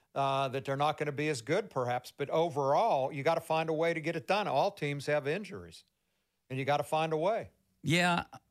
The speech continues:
Speaker 2: I agree to a certain extent. I don't think all teams have injuries like that. And I have to, I have to anyway, grade on a curve. They were six in points allowed, six in red zone defense, eighth in takeaways, eleventh in sacks,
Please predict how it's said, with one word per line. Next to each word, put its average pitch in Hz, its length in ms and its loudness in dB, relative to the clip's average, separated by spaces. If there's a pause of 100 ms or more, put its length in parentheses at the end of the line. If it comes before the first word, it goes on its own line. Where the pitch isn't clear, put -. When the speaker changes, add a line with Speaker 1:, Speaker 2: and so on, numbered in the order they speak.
(760)
Speaker 2:
I 135 120 4
agree 139 280 2
to 131 100 4
a 110 60 4
certain 120 340 2
extent. 101 480 -2
I 113 60 2
don't 113 160 2
think 107 180 0
all 104 160 4
teams 101 460 -2
have 101 160 -4
injuries 92 440 -4
like 92 300 -6
that. 85 300 -2 (400)
And 90 160 -2
I 92 80 0
have 104 260 0
to, 92 320 -4
I 139 220 4
have 104 300 0
to 95 180 -6
anyway, 95 560 -4 (140)
grade 107 260 0
on 95 160 -2
a 90 40 -6
curve. 101 520 -2
They 104 100 2
were 101 80 -2
six 139 340 -2
in 127 120 0
points 113 300 -2
allowed, 107 280 0
six 123 300 -6
in 107 100 -6
red 101 220 -4
zone 101 200 -4
defense, 101 500 -6
eighth 117 260 -4
in 104 100 0
takeaways, 98 540 -4
eleventh 104 420 -2
in 95 120 -6
sacks, 98 520 -6